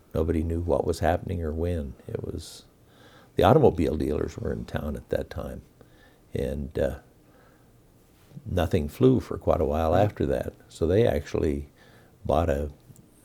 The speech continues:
a Suburban and drove it back to Wyoming and then resold it. <laughs>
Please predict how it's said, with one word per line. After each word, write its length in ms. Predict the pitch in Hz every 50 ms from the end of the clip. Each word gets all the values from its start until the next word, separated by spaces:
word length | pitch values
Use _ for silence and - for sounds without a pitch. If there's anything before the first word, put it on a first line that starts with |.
| - - - - - - - -
a 60 | 82
Suburban 640 | - - 80 73 90 104 113 117 104 90 90 92 98
and 200 | - - 73 80
drove 240 | 85 90 87 87 85
it 100 | 82 -
back 260 | - 85 85 85 -
to 80 | - 85
Wyoming 600 | 80 78 85 87 92 104 123 120 92 - 90 95
and 140 | 92 80 71
then 300 | 73 87 85 82 82 85 -
resold 480 | 95 92 90 - - 127 131 110 92
it. 160 | - - - - - -
<laughs> 840 | 165 143 143 165 143 165 156 151 - - - - - - - -